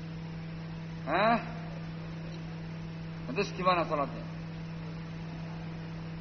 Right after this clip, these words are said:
Adzan dulu, tafadhol.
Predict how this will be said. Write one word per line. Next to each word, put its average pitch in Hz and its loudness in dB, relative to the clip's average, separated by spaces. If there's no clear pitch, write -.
Adzan 180 12
dulu, 202 8
tafadhol. 143 6